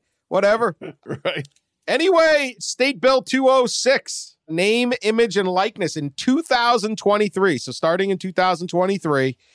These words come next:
Speaker 1: the N C A will not be allowed to perm-, to prohibit college athletes in California from earning money off their name, image, and likeness.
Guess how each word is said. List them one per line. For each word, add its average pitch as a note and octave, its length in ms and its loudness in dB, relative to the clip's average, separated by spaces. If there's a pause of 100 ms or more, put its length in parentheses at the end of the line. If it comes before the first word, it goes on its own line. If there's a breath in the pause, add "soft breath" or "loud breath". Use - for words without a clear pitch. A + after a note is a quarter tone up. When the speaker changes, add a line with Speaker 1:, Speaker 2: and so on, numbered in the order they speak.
(360 soft breath)
Speaker 1:
the D3+ 140 -8
N F3 160 -2
C F#3 180 0
A F3 100 2
will E3+ 200 0
not E3+ 340 0
be G#3+ 100 0
allowed F3+ 480 2
to E3 100 0
perm-, D#3 540 -8 (120)
to D#3 220 -2
prohibit D#3+ 760 -2 (840)
college F3+ 480 0
athletes E3 720 -2 (100)
in F3+ 240 -2
California D3+ 880 -2 (640)
from C#3 600 -2
earning F3+ 400 0
money D#3 320 0
off C3 300 -2
their B2+ 140 2
name, D3 460 -2 (120)
image, C3+ 440 -2
and A#2+ 160 -6
likeness. B2 640 -6